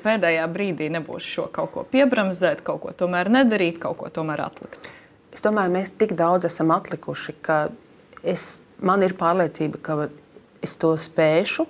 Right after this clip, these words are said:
Speaker 2: kopā ar saviem politiskiem atbalstītājiem novest līdz galam. Man liekas, ka tas ir Latvijai ļoti svarīgi, ka tas mums katram ir ļoti svarīgi. Es redzu tās bažas, un tādēļ arī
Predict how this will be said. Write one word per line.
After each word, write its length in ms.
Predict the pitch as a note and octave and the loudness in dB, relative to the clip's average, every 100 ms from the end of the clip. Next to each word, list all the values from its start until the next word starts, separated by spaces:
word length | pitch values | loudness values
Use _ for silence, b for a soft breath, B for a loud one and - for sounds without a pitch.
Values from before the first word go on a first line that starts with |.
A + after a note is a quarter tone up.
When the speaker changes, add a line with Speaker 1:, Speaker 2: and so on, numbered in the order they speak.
| - | -4
Speaker 2:
kopā 380 | G3+ G3+ F#3 E3 | -4 0 2 0
ar 80 | D#3 | 0
saviem 480 | - D#3 D#3 D3+ D#3 | -2 0 -2 -2 -2
politiskiem 560 | - F3 E3+ - D3 D3+ | 0 0 -2 -10 -4 -2
atbalstītājiem 720 | E3+ D#3+ - D3+ D3+ C#3+ C#3+ | -2 -4 -4 -8 -6 -6 -4
novest 380 | D3 D3+ G#3+ - | -2 -2 -2 -6
līdz 100 | A#3 | -2
galam. 340 | B3 C4 C4+ C4+ - | 0 2 0 -2 -6
Man 140 | F3+ | -6
liekas, 160 | E3+ - | -6 -8
ka 80 | D#3+ | -10
tas 80 | - | -6
ir 80 | D#3 | -2
Latvijai 460 | D#3 D#3+ - A3 A3 | -2 -2 -2 -2 0
ļoti 240 | G3+ G3+ | -2 -2
svarīgi, 320 | G3 F#3+ F3 E3 | -2 0 -2 -4
ka 100 | - | -16
tas 120 | - D#3+ | -10 -8
mums 200 | D#3 - | -8 -6
katram 340 | D3+ - G#3+ | -6 -4 -4
ir 140 | A3+ A3 | -2 0
ļoti 240 | G#3 - | -2 -2
svarīgi. 420 | G3 F#3+ E3+ - B B B B D#3+ | 0 0 -2 -4 B B B B -6
Es 120 | - - | -4 0
redzu 400 | F#3 G3+ G#3 E3 | 2 2 0 -4
tās 320 | - D3+ D3 | -4 -2 -2
bažas, 400 | D3 F3 D#3+ D3 D#3 | 0 2 0 -4 -8
un 80 | |
tādēļ 420 | D#3 E3+ D#3+ D#3 D#3 | -2 -2 0 0 0
arī 120 | D#3 | 0